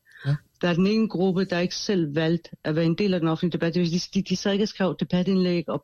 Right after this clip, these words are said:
Speaker 2: planlag, og nu skal jeg bare være en del af det her show. Øhm, men blev kyldet ind i den offentlige debat, uden at de var forberedt. Og så den anden gruppe, der nærmest planlagde en hel, en hel karriere inden for det, ikke?
Speaker 1: Mm.
Speaker 2: Øhm, og den første gruppe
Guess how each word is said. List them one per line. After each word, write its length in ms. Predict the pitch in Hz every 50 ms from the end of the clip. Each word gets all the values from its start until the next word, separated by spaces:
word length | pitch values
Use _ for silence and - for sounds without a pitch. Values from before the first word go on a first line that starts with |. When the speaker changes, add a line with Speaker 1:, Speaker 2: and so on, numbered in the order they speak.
| -
Speaker 2:
planlag, 540 | - 175 180 180 185 185 180 180 175 170 -
og 100 | - 156
nu 80 | 165 165
skal 160 | - - -
jeg 80 | 170 165
bare 160 | 175 170 170
være 80 | 175
en 80 | 170 170
del 220 | - 185 185 175 165
af 60 | 151
det 120 | - 170
her 80 | 160 165
show. 340 | 160 - - 185 185 208 214 _ _ - - - - - - - - - - 147 165 165 160
Øhm, 220 | 156 156 156 147 -
men 160 | - 170 165
blev 160 | - 170 170 165 - -
kyldet 220 | 220 226 220 220 196
ind 180 | 160 156 151
i 40 | 147
den 120 | 147 143 147
offentlige 300 | 143 143 - - 151 135
debat, 340 | 147 - 147 147 143 - -
uden 180 | - 170 170 160
at 80 | 147
de 80 | 147 151
var 100 | 147 143 -
forberedt. 460 | - 143 147 151 143 139 - - -
Og 80 | - 151
så 140 | - 175 160 -
den 140 | - 170 165
anden 220 | 165 175 190 196
gruppe, 320 | 190 - 160 165 156 170 165 -
der 60 | 151
nærmest 380 | 151 151 147 156 165 160 - _ -
planlagde 380 | 175 165 165 165 160 151 143 143 - 151
en 80 | 151
hel, 180 | 165 165 156 -
en 120 | - 160 147
hel 200 | 165 180 165 156 -
karriere 360 | - 143 147 147 147 165 170
inden 140 | 151 135 117 -
for 80 | - - -
det, 80 | - 175
ikke? 120 | 240 _ _ - 131 123 117 110 101 - - _ _ _ -
Speaker 1:
Mm. 60 | 135
Speaker 2:
Øhm, 440 | 151 151 147 143 143 139 139 139 - _ _ _ _ _
og 180 | - - 160 -
den 120 | - 175
første 360 | - - 185 190 185 - -
gruppe 460 | - - - 175 175 156 170 175 147